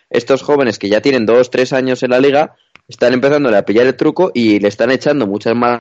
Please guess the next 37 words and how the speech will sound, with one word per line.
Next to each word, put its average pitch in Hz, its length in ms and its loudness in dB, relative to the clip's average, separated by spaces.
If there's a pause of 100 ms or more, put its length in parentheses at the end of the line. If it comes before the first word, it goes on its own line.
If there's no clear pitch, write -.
ganas, 143 460 -2
viendo 113 320 0
que 87 140 0
ya 120 200 2
pueden 110 240 2
llegar 117 240 2
a 117 80 2
competir 117 460 0
por 120 160 2
algo, 147 340 -2 (400)
y, 113 340 -2
y 104 280 2
este 104 240 0
equipo, 139 480 2 (240)
entonces, 151 400 -2 (100)
funciona. 135 380 0
Además, 110 320 -2
Millsap, 117 520 -2 (400)
después 104 280 -2
del 101 200 0
terrible 110 380 2
año 98 160 -2
pasado 107 300 0
que 113 80 0
hizo, 117 300 -4 (260)
parece 110 240 0
que 69 100 -4
se - 80 -16
está 104 480 2
volviendo 101 640 -2
un 92 140 -6
poco 98 340 0
a, 82 60 -6
a 101 180 -6
su 87 160 -10
cauce, 135 520 2
a, 98 340 4